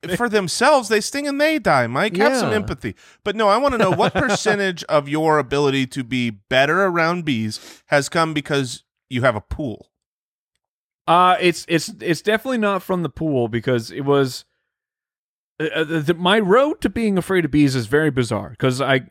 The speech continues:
Speaker 3: we, we all grew up in Arizona. So we all grew up around pool culture. And, uh, I used to be at my cousin's house all the time. We would swim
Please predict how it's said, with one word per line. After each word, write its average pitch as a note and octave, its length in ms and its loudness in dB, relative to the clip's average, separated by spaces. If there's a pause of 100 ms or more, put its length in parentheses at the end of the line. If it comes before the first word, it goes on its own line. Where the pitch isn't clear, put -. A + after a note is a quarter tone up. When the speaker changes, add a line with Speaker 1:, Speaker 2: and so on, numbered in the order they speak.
Speaker 3:
we, C#3 280 -2
we C#3 180 2
all F#3+ 140 4
grew F#3 220 2
up D#3+ 120 -2
in D3 140 -4
Arizona. G#2+ 580 -2 (520)
So A#2+ 240 -2
we B2 160 2
all C3 120 4
grew C#3 220 2
up - 140 -6 (100)
around A#2+ 460 0
pool F3 400 0 (280)
culture. G#2 540 -4
And, A2+ 560 2
uh, G2+ 600 2
I G2+ 340 -6
used A2 240 0
to B2 60 -8
be A#2 140 2
at A#2 100 0
my A2 100 0
cousin's B2 460 -2
house A#2 240 0
all A#2 100 0
the G#2 60 -8
time. A#2 160 -2
We A#2+ 100 2
would A2 160 -2
swim B2 400 -4